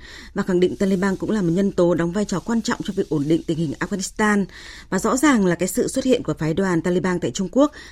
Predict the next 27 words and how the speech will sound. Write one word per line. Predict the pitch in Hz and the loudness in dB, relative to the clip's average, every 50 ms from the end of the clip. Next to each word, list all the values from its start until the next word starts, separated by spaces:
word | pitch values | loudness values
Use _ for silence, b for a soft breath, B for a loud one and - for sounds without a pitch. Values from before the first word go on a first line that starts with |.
| B | B
đã | B - | B -2
làm | 156 220 214 175 156 147 | 0 0 0 0 -2 0
dấy | 147 170 175 208 233 | 2 2 2 2 4
lên | 262 285 277 269 247 226 | 4 6 6 6 4 2
những | - - | 2 2
cái | 247 | 4
đồn | 214 220 190 165 160 | 6 6 6 6 6
đoán | 151 170 160 160 175 240 254 B B B B B B | 4 4 4 4 2 0 -2 B B B B B B
về | 202 185 | -2 0
những | 202 202 233 | 0 0 0
tính | 233 - 214 226 233 | 2 2 2 2 2
toán | 233 - 214 196 190 208 220 | 0 0 0 0 0 0 -2
chiến | 214 - 233 226 | -2 -2 -2 0
lược | 220 233 208 - 190 | 0 0 -2 0 0
mới | 180 185 214 | 0 2 2
của | 233 - | 0 0
Trung | 233 - 233 226 202 | 0 0 -2 -2 0
Quốc | - 285 320 339 - - | 2 0 0 0 -2 -4
tại | - - - - 151 165 B B B B B B | -4 -4 -2 -2 -2 -2 B B B B B B
Afghanistan | B 202 220 - 214 202 220 208 - - 233 226 226 220 202 B B B B B B | B -4 -2 -2 -2 -2 -2 -2 -2 0 2 2 2 2 0 B B B B B B
nhằm | 185 185 180 170 175 | -2 -2 0 0 2
lấp, | 196 247 320 359 - - - - - | 2 2 2 2 0 -8 -20 -14 -8
lấp | - 208 240 302 330 - - | -2 2 2 2 2 0 -6
cái | - - | -18 -10
khoảng | - - 240 175 147 127 | -4 -2 -2 -2 -2 -4
trống | - - 170 160 185 208 | -2 0 0 0 0 -2
của, | - - 190 160 135 | -2 -2 -2 0 -2